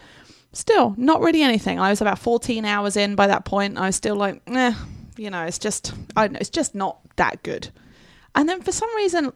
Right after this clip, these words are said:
l-, last week, I was like, "All right, I'm gonna try it again." Now I'm seventy hours in, in a <laughs> week. Like, literally on last Friday, I think it was, I turned it on at nine in the morning and I went to bed at one. And apart from breaking to eat and pee,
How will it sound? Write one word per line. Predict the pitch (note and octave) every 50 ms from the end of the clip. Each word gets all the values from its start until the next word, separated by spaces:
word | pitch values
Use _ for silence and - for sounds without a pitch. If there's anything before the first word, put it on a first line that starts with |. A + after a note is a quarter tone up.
| - -
l-, | A3+ - _ _ _ _ _ _ _ -
last | B3+ B3+ C4+ C4+ - -
week, | G#3+ F#3+ F3+ - - - - -
I | -
was | A#3 - -
like, | A#3 -
"All | - -
right, | C5 A#4
I'm | G#4 G#4
gonna | A#4 G#4+
try | - - F4+ D#4+
it | D4+
again." | - - G3 - - - _ _ _ - - - - _ - - -
Now | A#3 B3 D4 D#4+ F#4
I'm | F#4 F4+ F4+ -
seventy | - - - - - B3+ A#3 G3+ G3+ G3+ - - F#3+ E3
hours | - - A#2+ - - -
in, | - - A#2 - G#3+ G#3+ - _ _ -
in | - G3+ G3+
a | A3 A#3
<laughs> | G#3+ G3+ - -
week. | - G#3 G#3 G#3 - - - - - - - -
Like, | G3+ G3 G3+ G#3+
literally | A3+ B3 A#3 - - G3+ G3
on | G3 F#3 F#3+ G3+ G3 F#3+ -
last | - G3+ G#3 G#3+ A3 A3+ - - -
Friday, | - - A#3+ A#3 A#3+ B3 B3 B3+ B3+
I | B3+
think | - C4 B3 -
it | C#4+
was, | C4 B3+ B3+ B3+
I | - G3+
turned | G3 - G#3+ A3 G#3+
it | G#3+
on | G#3+ G3+
at | G3 G3
nine | F#3+ F#3 F#3 F#3+
in | G#3+ A3+
the | A#3
morning | A3 G#3 F#3 F3 F3 F3 F3+ F#3 - -
and | F#3
I | F3+
went | F3+ - -
to | -
bed | F#3 F3+ -
at | - -
one. | F3+ F3+ F3 E3+ F3 F3+ G3 G3+ - - - - - -
And | - F#3+
apart | F3+ - G#3+ G3+ -
from | A3+ G#3+ F#3+
breaking | - G3 G3+ G#3 G3 - G#3+ G3
to | F#3+ - -
eat | - G3+ G3+ G3+ -
and | - G3+ F#3+ -
pee, | - G3+ F#3 F3+ F3 G3 A3+